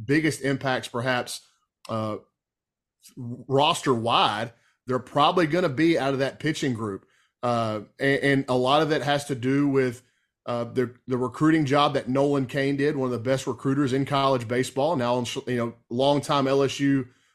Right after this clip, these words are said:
assistant, was a player at L S U, won a couple of national championships there. And when they had the coaching turnover and Jay Johnson took that job,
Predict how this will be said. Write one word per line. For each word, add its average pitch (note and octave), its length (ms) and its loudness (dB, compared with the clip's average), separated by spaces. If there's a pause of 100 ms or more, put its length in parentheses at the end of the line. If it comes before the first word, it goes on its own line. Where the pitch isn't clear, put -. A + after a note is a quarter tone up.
assistant, C#3 500 -2
was B2+ 140 0
a A2 60 -6
player C#3 340 2
at C#3 80 4
L C#3 120 4
S C3+ 200 0
U, C#3+ 160 0
won C3 160 -2
a C3+ 40 -2
couple C#3 280 -2
of C3 60 0
national C#3 300 -4
championships C3+ 520 -4
there. C#3+ 260 0
And A#2+ 160 0 (380)
when B2 140 -2
they C#3 160 2
had C#3+ 180 2
the C3+ 80 0
coaching D3 360 0
turnover C#3 480 2
and B2+ 120 -2
Jay C3+ 160 2
Johnson C3+ 400 -2
took - 240 -4
that C#3 180 0
job, C#3 400 0